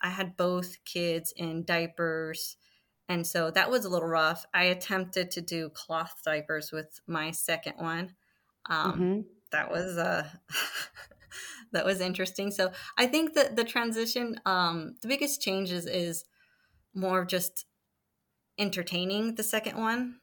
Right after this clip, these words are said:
Speaker 1: or entertaining the first one while
Speaker 2: Mm.
Speaker 1: you're with the second one. Um, so I think there are a lot of different ways to get creative with that and just really what you're comfortable with.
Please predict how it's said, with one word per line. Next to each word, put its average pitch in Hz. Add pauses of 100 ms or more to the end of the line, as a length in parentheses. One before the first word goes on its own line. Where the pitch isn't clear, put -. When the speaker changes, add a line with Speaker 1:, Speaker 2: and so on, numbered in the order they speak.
(120)
Speaker 1:
or 190
entertaining 220
the 196
first 196
one 214
while 185
Speaker 2:
Mm. -
Speaker 1:
you're 190
with 196
the 233
second 247
one. 269 (580)
Um, 180
so 180
I 175
think 202 (140)
there 185
are 180
a -
lot 170
of 165
different 170
ways 170
to -
get -
creative 170
with 208
that 208
and 175
just 160
really 170
what 165
you're 170
comfortable 165
with. 175